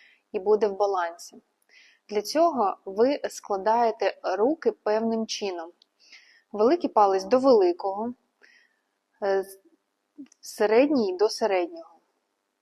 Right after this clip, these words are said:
І за-, зажимаєте всі три інші пальці. І ви ставите,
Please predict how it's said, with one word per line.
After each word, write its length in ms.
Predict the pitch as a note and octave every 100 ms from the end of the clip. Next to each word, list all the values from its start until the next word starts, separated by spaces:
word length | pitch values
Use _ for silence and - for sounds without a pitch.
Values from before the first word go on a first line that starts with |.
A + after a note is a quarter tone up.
| _ _ _ _ - - -
І 240 | C4+ C#4
за-, 480 | A3+ A3 A#3+ A3+ A3
зажимаєте 880 | G#3+ A#3+ A3+ A3+ A3+ C4 E4 D#4 A4+
всі 360 | G#4+ - D4 D4+
три 260 | B3 A#3
інші 500 | A3+ A3 B3 B3+ -
пальці. 640 | - F#3+ F3 E3+ - F#3 F3+ _ _ _ _ _ _ _ _ _ _ _
І 80 | D4
ви 380 | C4+ E4 G#3 G#3
ставите, 680 | - - B3+ C4 A3 G#3+